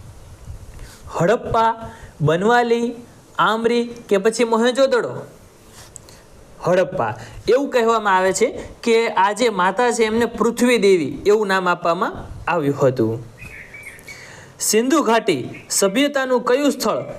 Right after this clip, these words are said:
સૌપ્રથમ શોધવામાં આવ્યું? ડી, હડપ્પા.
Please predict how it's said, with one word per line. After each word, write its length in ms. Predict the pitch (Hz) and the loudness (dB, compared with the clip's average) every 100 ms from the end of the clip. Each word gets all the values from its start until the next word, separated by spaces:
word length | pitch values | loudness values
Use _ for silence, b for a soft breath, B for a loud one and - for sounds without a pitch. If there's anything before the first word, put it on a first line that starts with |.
| - - - | -6 -2 2
સૌપ્રથમ 560 | 240 294 269 262 269 | 2 2 -2 -2 -2
શોધવામાં 680 | 247 233 220 226 240 240 240 | 0 2 4 4 2 2 2
આવ્યું? 360 | 240 240 247 247 - - - - - - - - - - - - - - - - - - - - - - - - - - - - - B B B - | 2 0 0 -4 -14 -20 -20 -20 -20 -20 -20 -20 -20 -20 -18 -18 -18 -20 -20 -20 -20 -20 -20 -20 -20 -20 -20 -20 -20 -20 -20 -20 -20 B B B 0
ડી, 460 | 160 175 117 - - - - | 2 2 0 -8 -14 -10 -2
હડપ્પા. 540 | 185 160 165 101 98 | 0 0 -4 -4 -4